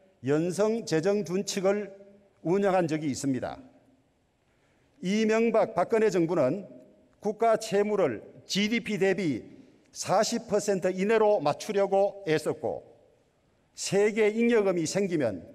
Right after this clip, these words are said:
국가를, 국가 부채를 갚는 데 최우선적으로 썼습니다. 문재인 대통령은 민주당 대표 시절 국가 채무 비율이 사상 처음으로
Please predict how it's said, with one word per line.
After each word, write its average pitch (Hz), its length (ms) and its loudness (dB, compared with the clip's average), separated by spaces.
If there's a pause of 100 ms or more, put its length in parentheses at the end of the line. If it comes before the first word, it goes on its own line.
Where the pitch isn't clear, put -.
(460)
국가를, 202 640 0
국가 214 300 2
부채를 190 440 0
갚는 170 380 0
데 170 320 2 (340)
최우선적으로 214 920 0
썼습니다. 135 540 -6 (1900)
문재인 214 480 2
대통령은 185 800 0
민주당 208 420 0
대표 190 300 0
시절 147 440 -4 (840)
국가 220 400 2
채무 208 560 0
비율이 190 600 -2 (480)
사상 226 460 0
처음으로 233 760 2